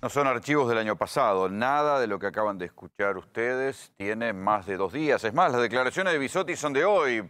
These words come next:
Parece que esto atrasara porque en nuestra cabeza todos pensamos que estábamos camino a librarnos de los barbijos del covid, que la vacuna terminaba,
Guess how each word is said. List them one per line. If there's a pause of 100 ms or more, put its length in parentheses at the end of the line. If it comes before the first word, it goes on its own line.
(160)
Parece (380)
que
esto
atrasara
porque
en
nuestra
cabeza
todos (600)
pensamos
que
estábamos
camino (200)
a
librarnos
de
los
barbijos
del
covid,
que
la
vacuna
terminaba,